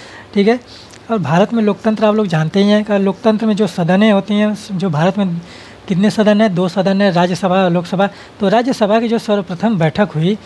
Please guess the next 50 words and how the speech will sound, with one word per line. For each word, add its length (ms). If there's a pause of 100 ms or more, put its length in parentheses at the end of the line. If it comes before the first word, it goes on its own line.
(600)
तो 60
इसे 220
Council 480
of 160
State 340
बोला 220
जाता 220
था। 220 (440)
ठीक 120
है, 260 (240)
तो 80
वो 80
कब 140
हुई 140
थी? 220 (220)
उन्नीस 200
सौ 60
पचास 380
इक्यावन, 220
तो 60
छोड़ 240
ही 80
दीजिए 300
आप। 160 (360)
उन्नीस 160
सौ 60
पचास 380
में 80
भारतीय 280
संविधान 340
लागू 300
हुआ 140
था, 80
छब्बीस 280
जनवरी 320
उन्नीस 200
सौ 60
पचास 340
को। 200 (420)
और 120
उन्नीस 360
सौ 60
इक्यावन 360
में 200
आम 220
चुनाव 480
हुए 200
थे 120
भारत 320
में, 180